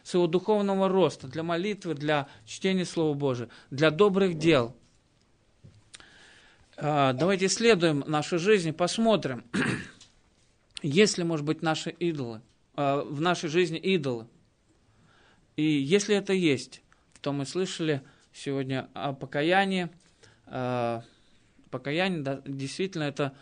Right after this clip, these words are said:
очень серьезный, э, процесс такой. И вообще у христианина это целый процесс, он длится всю жизнь.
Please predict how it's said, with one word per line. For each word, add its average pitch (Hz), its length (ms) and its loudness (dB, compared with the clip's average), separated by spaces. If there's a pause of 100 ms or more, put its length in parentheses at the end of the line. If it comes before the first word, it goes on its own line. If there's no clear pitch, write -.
(180)
очень 139 380 -4
серьезный, 165 800 0 (400)
э, 117 320 -8 (100)
процесс 139 520 -6
такой. 123 440 -8
И 131 100 -10
вообще 135 500 -6 (240)
у 143 100 -8
христианина 175 640 -4
это 165 240 -2
целый 175 340 0
процесс, 175 520 -2
он 151 180 -4 (220)
длится 180 360 0
всю 170 220 -2
жизнь. 160 420 -2